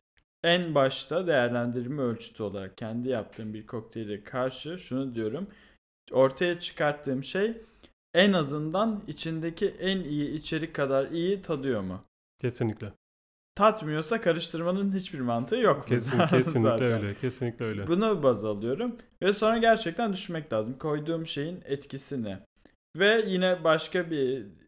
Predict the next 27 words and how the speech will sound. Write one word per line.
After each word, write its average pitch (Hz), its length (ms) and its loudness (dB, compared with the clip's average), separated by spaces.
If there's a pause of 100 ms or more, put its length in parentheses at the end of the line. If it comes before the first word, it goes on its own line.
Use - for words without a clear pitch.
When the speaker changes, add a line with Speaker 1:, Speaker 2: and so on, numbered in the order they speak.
(160)
Speaker 1:
değerlendirme 117 1200 -2 (240)
ölçütü, 131 640 -2 (300)
sözünü 180 560 0
verdiği 160 400 6
şeyi 185 320 -2
yansıtıyor 143 640 -2
mu? 95 220 -8 (480)
Tamam, 131 220 -2
sen 147 220 -2
onun 139 260 -4
içine 147 580 -8 (380)
çam 156 360 -4
yazdın 123 800 -6 (320)
falan, 147 480 -4 (240)
işte 131 460 -8
başka 135 320 -4
bir 110 40 -10
şey - 180 -6
yazdın 123 440 -6 (520)
ama 165 460 2 (240)
onu 160 260 -2
biz 170 200 -2
hissedebilecek 139 1000 -4
miyiz? 92 340 -12 (560)
Bu 156 100 -4
da 107 100 0
kesinlikle 101 720 -10